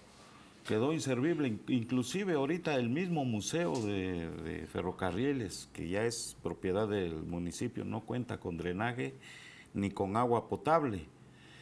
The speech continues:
Tenemos un pozo ahí que fue de ferrocarriles, que yo lo reporté ante, en aquel tiempo era, este, Adozapaco, para que lo echaran a andar porque se estaba sufriendo de, de falta de agua, ¿no? No, no había agua en la zona.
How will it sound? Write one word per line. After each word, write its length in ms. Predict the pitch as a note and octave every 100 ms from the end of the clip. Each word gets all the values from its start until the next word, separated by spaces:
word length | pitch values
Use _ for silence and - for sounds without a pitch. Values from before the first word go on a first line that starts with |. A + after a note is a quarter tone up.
| - - - - - - -
Tenemos 420 | A#2+ F3 E3+ D#3+
un 140 | F3
pozo 340 | - F3+ F3+ D3
ahí 180 | D3 E3+
que 100 | C#3
fue 180 | D#3
de 100 | D#3+
ferrocarriles, 920 | D3 B2 G#2+ - A2+ C#3 D#3+ D#3 C#3
que 180 | - A2
yo 160 | A2+ D3
lo 100 | B2+
reporté 600 | G#2+ - F#2+ F2+ C3+ C3+
ante, 1000 | G#2+ F2 F#2+ F2+ E2+ E2 D#2+ D#2+ D#2+ - - - - -
en 180 | F#2+ F2+
aquel 280 | F2 B2+
tiempo 500 | B2+ C3 C3 B2 G#2
era, 300 | G#2+ A#2 G#2+
este, 200 | F2 - F2+
Adozapaco, 680 | E2+ E2+ F#2 - C3 - F3 - - - - - - - - - -
para 260 | A2 G#2
que 100 | -
lo 100 | G2+ G#2
echaran 360 | - D3 C#3
a 60 | B2+
andar 320 | B2+ D3+ D3+
porque 240 | B2 -
se 160 | - G2+
estaba 320 | F#2+ C3 C3
sufriendo 560 | A2+ F#2 G#2 C3 A#2 G2+
de, 340 | F#2 F#2 F2+
de 240 | E2+ F2 F2
falta 380 | B2 C3 B2
de 100 | A#2+
agua, 340 | D3 E3 C3+ B2
¿no? 240 | A#2+ C#3+
No, 240 | C#3 B2 B2
no 140 | B2
había 240 | B2 C3+
agua 220 | D3 B2 G#2+
en 100 | G2
la 80 |
zona. 400 | G2 C#3+ D#3+ C3+